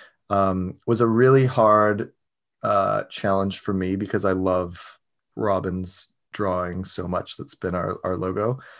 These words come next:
And, uh, Robin has been such a formative, uh, person in the development of this show and ongoingly. And, uh, like, listening to me reading stuff as much as I have over the last six years,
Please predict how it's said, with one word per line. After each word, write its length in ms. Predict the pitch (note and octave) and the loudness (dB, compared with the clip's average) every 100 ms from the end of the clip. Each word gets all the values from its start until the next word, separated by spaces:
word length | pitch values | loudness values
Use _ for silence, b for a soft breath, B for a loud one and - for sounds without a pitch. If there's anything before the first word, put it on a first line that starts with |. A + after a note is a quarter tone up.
| B B - | B B -6
And, 320 | F#2+ F2+ F2 | -4 -4 -2
uh, 300 | F2+ F2 F2+ | 0 0 -2
Robin 340 | - G2+ F#2 F#2 | -2 -2 -2 -4
has 120 | F2+ | -6
been 180 | G2+ F#2 | -6 -6
such 200 | G2 F2+ | -6 -8
a 60 | |
formative, 840 | F#2+ - G2 F2+ F2+ F2+ F2 - _ _ _ _ | -10 -4 -2 -2 -4 -4 -8 -16 _ _ _ _
uh, 220 | - F#2 F2+ | -4 -4 -4
person 500 | - F#2+ - F#2+ F#2 | -4 -6 -4 -4 -4
in 480 | - F#2+ F2+ F2 - | -4 -4 -4 -8 -6
the 80 | G2+ | -4
development 520 | F#2+ F#2+ F#2+ F#2+ F#2+ | 0 0 0 -2 -6
of 160 | - G2+ | -8 -6
this 140 | F#2+ | -8
show 500 | - - F2+ G#2 A#2 _ | -6 -6 -2 -2 -2 _
and 100 | G2 | -10
ongoingly. 720 | F#2+ F#2 F#2 F#2 G2 A#2 C#3 - B B B B - | -6 -6 -6 -6 -6 -4 -6 -6 B B B B -8
And, 340 | F#2+ F#2+ F#2+ | -4 -4 -2
uh, 340 | F#2 F2+ F2 G2 | 0 0 -2 -4
like, 160 | G2 | -4
listening 320 | G2+ - G2 F2+ | -4 -4 -4 -4
to 100 | F#2+ | -2
me 160 | F#2+ | -2
reading 260 | F2+ F2+ F#2 | 0 -2 -4
stuff 500 | - G2 F2+ - - | -2 -2 -2 -6 -12
as 140 | G#2 F2 | -10 -4
much 220 | F#2 - | -4 -4
as 100 | F#2 | -4
I 80 | F2 | -2
have 260 | - G2+ | 0 -2
over 160 | F#2 F#2 | -4 -8
the 60 | F#2 | -4
last 300 | F#2 F#2+ - | -4 -4 -8
six 240 | F#2+ - | -12 -8
years, 480 | F#2+ F2+ F2+ F2+ - | -6 -4 -6 -8 -14